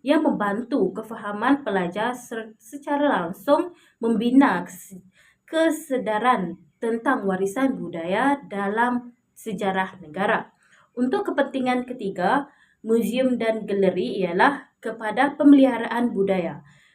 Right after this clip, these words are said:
Muzium dan galeri ini, ia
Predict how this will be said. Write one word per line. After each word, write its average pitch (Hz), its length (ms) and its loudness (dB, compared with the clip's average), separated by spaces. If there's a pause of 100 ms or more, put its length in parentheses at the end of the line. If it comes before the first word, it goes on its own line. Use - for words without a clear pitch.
(120)
Muzium 285 560 4
dan 269 400 6
galeri 247 480 2
ini, 269 400 0 (140)
ia 349 560 4